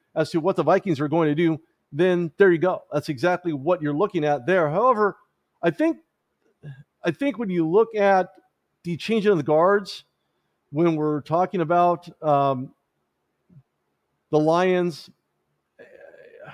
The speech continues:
gosh, is this so, this is so interesting because,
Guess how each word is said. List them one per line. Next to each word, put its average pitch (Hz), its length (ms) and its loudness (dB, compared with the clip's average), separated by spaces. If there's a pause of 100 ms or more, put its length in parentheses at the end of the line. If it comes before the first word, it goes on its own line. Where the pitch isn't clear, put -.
(320)
gosh, 165 460 -2
is 156 100 -4
this 190 160 -8
so, 277 400 2 (400)
this 240 180 -6
is 233 140 -4
so 302 260 6
interesting 214 600 0
because, 185 440 2